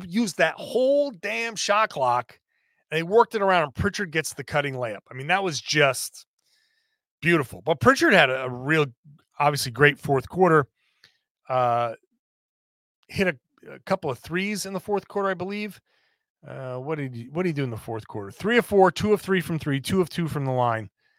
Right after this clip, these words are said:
an assist, a rebound, and a steal.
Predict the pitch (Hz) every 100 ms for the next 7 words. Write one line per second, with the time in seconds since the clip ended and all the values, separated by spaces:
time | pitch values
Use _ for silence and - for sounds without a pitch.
0 | _ _ _ _ 143 139 - 160 143 -
1 | - 127 131 127 127 120 117 95 - _
2 | _ _ _ _ _ _ _ - - -
3 | 131 117 - 165 135 104